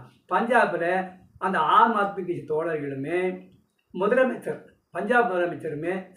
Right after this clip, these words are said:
சேர்ந்து காங்கிரஸை கிண்டல் பண்றாங்க அப்படின்னு சொல்லிட்டு அவங்க காங்கிரஸ் கட்சிக்காரர் சொல்றாங்க. அப்ப அங்கேயும் பிரச்சனை. குஜராத்ல போட்டியிட ஆளே கிடையாது. போட்டியிடுறதுக்கு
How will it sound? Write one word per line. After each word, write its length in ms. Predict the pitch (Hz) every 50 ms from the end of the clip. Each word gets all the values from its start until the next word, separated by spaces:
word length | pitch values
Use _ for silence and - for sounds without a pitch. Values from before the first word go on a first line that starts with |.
| - - -
சேர்ந்து 520 | 190 202 220 220 214 202 190 180 196 208 233 240 240 - - _ - 233
காங்கிரஸை 500 | 190 208 208 185 175 165 151 - 220 190 - - - _
கிண்டல் 340 | 185 180 190 214 202 196 -
பண்றாங்க 460 | 160 156 139 143 139 131 135 139 139 143 143 139 131 131 - - _ _ -
அப்படின்னு 320 | 160 160 165 160 139 -
சொல்லிட்டு 240 | 180 170 - 254 269 247 - - 147
அவங்க 280 | 165 170 175 156 147 131 -
காங்கிரஸ் 340 | 165 175 196 196 147 - -
கட்சிக்காரர் 520 | 160 139 139 143 135 139 160 175 175 - -
சொல்றாங்க. 460 | 139 139 135 135 135 131 135 135 135 139 139 139 135 - - _ _ 165
அப்ப 200 | 143 139 160 135 135 151
அங்கேயும் 500 | 160 175 175 196 190 196 208 233 247 262 - - - _ _ - - -
பிரச்சனை. 460 | - 160 139 - - 151 139 139 147 143 135 127 127 - - - _ _ _ _
குஜராத்ல 540 | 175 185 196 254 262 240 - - 170 175 175 175 180 180 180 - - _ _ 196
போட்டியிட 520 | 220 254 262 - - - 175 185 175 202 220 220 - - - 156 160
ஆளே 200 | 165 165 175 185 185 180 180
கிடையாது. 520 | 151 143 139 135 131 131 127 127 147 151 151 135 123 - - - _ _ -
போட்டியிடுறதுக்கு 680 | 226 262 262 - 233 214 196 190 190 180 185 214 233